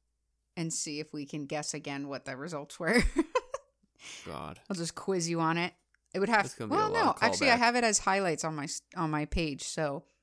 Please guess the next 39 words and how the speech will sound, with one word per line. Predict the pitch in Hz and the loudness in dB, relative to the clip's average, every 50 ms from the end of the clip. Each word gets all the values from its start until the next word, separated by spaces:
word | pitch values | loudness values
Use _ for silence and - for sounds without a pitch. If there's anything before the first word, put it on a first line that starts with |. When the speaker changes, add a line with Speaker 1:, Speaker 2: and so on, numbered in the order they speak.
| _ | _
Speaker 1:
you | - 185 196 185 | -2 -2 -2 0
could | - - 175 147 | 0 -4 -4 -4
do, | - 165 151 147 143 160 - _ _ _ _ _ _ _ _ _ | -4 -6 -6 -6 -8 -10 -12 _ _ _ _ _ _ _ _ _
like, | - 165 160 147 - - - _ _ _ _ _ _ _ _ _ _ _ _ _ _ | -6 -4 -4 -4 -6 -10 -20 _ _ _ _ _ _ _ _ _ _ _ _ _ _
I | 156 | -6
have | 147 175 170 151 | -2 -2 0 0
multiple | 143 147 151 151 - - 143 139 | 0 -2 -2 -4 -4 -8 -10 -10
highlights | 143 - 147 147 147 147 143 - - - - - - - | -8 -8 -6 -6 -6 -6 -6 -6 -6 -8 -8 -8 -8 -10
because, | 160 160 - 160 135 147 - - - _ _ _ _ - - | -10 -8 -6 -8 -8 -6 -8 -10 -12 _ _ _ _ -16 -10
you | 170 160 | -8 -6
know, | - - | -6 -6
Speaker 2:
Yeah. | - | -6
Speaker 1:
it | 117 | -6
gets | - 143 - | -6 -6 -6
too | - - 160 | -6 -8 -8
long. | 147 143 135 143 175 - - - - _ - | -6 -6 -6 -6 -8 -10 -14 -20 -20 _ -6
So, | - 202 | 0 0
like, | 175 175 147 | 2 2 0
you | 156 185 180 | -2 -4 -4
could | - 196 160 | -4 -6 -6
take | - 180 160 156 - | -4 -4 -4 -4 -4
two, | - - 196 - | -6 -6 -6 -6
one | - 170 165 160 160 156 | -8 -8 -4 -2 -2 -2
of | 156 151 151 | -4 -6 -6
them, | 151 151 147 147 147 | -6 -6 -4 -4 -4
and | 147 | -6
I | 147 147 | -6 -8
could | - 160 - | -10 -10 -10
take | 151 139 - | -10 -10 -8
the | 139 135 | -8 -8
other, | 123 - 143 135 165 - _ _ _ _ _ _ _ _ _ _ _ _ - - - | -8 -8 -12 -14 -14 -16 _ _ _ _ _ _ _ _ _ _ _ _ -20 -20 -18
and | - - | -16 -14
just | - - - | -12 -6 -6
Speaker 2:
That's | 165 - - | -6 -6 -6
true. | - 131 110 | -8 -8 -6
Speaker 1:
quiz | 160 160 151 147 139 | -6 -6 -6 -6 -8
each | 135 - - | -8 -10 -12
other. | 139 - 156 175 - - - - - - - _ _ _ _ _ _ _ _ _ _ _ _ _ _ _ _ _ _ _ _ - - | -10 -10 -12 -12 -12 -14 -20 -20 -20 -20 -20 _ _ _ _ _ _ _ _ _ _ _ _ _ _ _ _ _ _ _ _ -12 -4
Speaker 2:
Okay. | - 143 202 - 381 381 | -4 -4 -2 -2 -4 -6